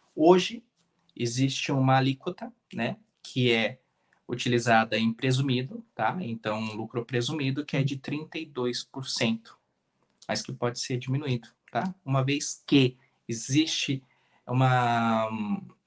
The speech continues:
ah, um, um, uma, uma linha, tá, de raciocínio jurídico, que entende que o quê? Profissionais liberais são pessoas físicas e que não deveriam passar de vinte e sete mil por cento, ok? Então, você consegue fazer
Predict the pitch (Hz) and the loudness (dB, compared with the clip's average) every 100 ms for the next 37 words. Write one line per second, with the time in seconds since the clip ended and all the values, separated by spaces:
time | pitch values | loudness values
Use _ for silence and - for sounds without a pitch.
0 | - - _ - 113 107 - - 120 113 | -20 -20 _ -6 -4 -4 -6 -10 -4 -2
1 | 113 123 117 - _ _ _ - 113 113 | -2 -4 -6 -8 _ _ _ -8 -6 0
2 | 113 113 113 107 104 101 90 - 139 160 | 2 2 2 0 -2 -2 -4 -4 2 2
3 | 160 202 294 _ _ _ _ 120 131 139 | 4 0 0 _ _ _ _ 0 0 2
4 | 131 127 - 123 135 202 151 - - _ | -2 -2 -4 -4 -2 2 0 -2 -16 _
5 | _ _ _ _ - - _ _ _ _ | _ _ _ _ -20 -20 _ _ _ _
6 | - 156 165 160 147 170 170 - 175 120 | -2 0 0 -2 0 0 0 -2 0 0
7 | - 135 - 135 117 120 - 147 147 156 | -2 -6 0 2 2 0 -4 -4 -2 2
8 | 147 - 135 135 - 180 - 170 160 - | 0 -2 -8 -6 -2 -4 -2 -6 -6 -8
9 | 175 - 175 165 160 156 143 139 143 127 | -10 -6 -6 -6 -8 -8 -8 -8 -8 -8
10 | 131 131 131 123 - 123 117 123 - - | -8 -10 -8 -8 -8 -12 -12 -12 -12 -12
11 | _ _ _ _ _ - - 131 - - | _ _ _ _ _ -20 -16 -10 -10 -10
12 | - - _ - 110 104 123 131 127 135 | -20 -20 _ -12 -8 -8 -8 -8 -8 -8
13 | 117 - 123 - 123 | -8 -6 -4 -2 -4